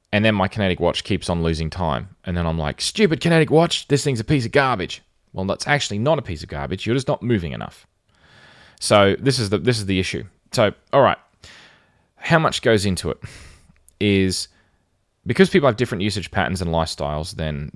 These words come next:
the reports of the longevity of a rechargeable Kinetic watch battery will vary very, very, very wildly, between three to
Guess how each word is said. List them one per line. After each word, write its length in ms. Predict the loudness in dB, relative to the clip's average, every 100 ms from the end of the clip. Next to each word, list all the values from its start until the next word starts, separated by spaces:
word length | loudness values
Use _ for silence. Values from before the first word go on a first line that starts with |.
| -6
the 100 | -4
reports 460 | -2 0 0 0
of 100 | -2
the 100 | -2
longevity 800 | 0 0 -2 -2 -2 -2 -4 -6 -4
of 140 | -4
a 40 | -2
rechargeable 500 | -4 -4 -4 -4 -6
Kinetic 280 | -6 -6 -4
watch 240 | -4 -2
battery 220 | -2 -2
will 120 | -4
vary 340 | -2 -2 0 -2
very, 500 | -6 -4 0 2 0
very, 300 | -2 -2 -2
very 400 | -4 -4 -6 -10
wildly, 760 | -12 -6 -4 -2 -4 -6 -10 -12
between 360 | -12 -8 -4 -6
three 420 | -6 -4 0 0
to 120 | -2